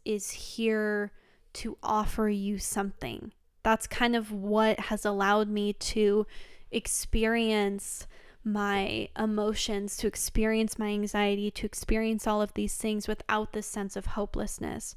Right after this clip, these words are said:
Because there's this idea that when something arises, I can find acceptance for it.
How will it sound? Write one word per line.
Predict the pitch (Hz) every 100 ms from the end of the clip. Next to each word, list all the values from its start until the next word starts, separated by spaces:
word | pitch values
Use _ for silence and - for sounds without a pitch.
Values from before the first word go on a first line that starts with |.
| - - - - - -
Because | 226 240 214
there's | 214 214
this | 214 -
idea | 214 196 - 214 240 226
that | 202 185
when | 208 196
something | - 226 220 - 240 220
arises, | 202 202 220 196 233 254 220 95 - - - - - -
I | 214
can | 240 226
find | - 208 214 214 220 - -
acceptance | 208 - - 190 208 - 190 -
for | - - -
it. | - -